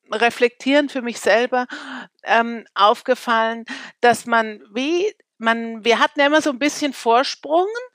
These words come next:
äh, etwas selber lernt, etwas selber erlebt und es dann eigentlich sofort weitergibt an die kleine Gruppe und so irgendwie das Ergebnis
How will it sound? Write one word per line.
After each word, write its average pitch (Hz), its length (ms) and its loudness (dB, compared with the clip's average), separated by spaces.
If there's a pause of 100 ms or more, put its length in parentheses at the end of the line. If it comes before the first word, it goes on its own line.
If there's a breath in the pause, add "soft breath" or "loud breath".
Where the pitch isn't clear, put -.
(300 loud breath)
äh, 254 300 2
etwas 254 420 0
selber 302 360 4
lernt, 320 800 2
etwas 240 400 0
selber 269 440 6 (220)
erlebt 254 720 0 (300 loud breath)
und 254 220 0
es 254 240 2
dann 254 240 4 (260)
eigentlich 269 420 -2
sofort 277 680 0
weitergibt 320 920 0 (420 loud breath)
an 262 180 0
die 277 120 -4
kleine 254 440 0
Gruppe 302 560 0
und 240 260 -6
so 262 340 0
irgendwie 254 340 -4
das - 440 -2
Ergebnis 277 880 -2